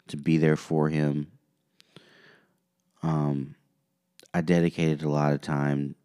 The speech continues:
to him, and I feel good about that.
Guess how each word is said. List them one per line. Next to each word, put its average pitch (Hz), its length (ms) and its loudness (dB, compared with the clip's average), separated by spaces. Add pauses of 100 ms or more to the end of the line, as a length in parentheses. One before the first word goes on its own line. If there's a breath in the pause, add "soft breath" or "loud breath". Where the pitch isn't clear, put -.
(100)
to 76 180 -6
him, 73 440 -2 (1300 soft breath)
and 73 680 -2 (240)
I 73 140 -10
feel 76 240 -2
good 76 240 0
about 78 300 0
that. 82 480 0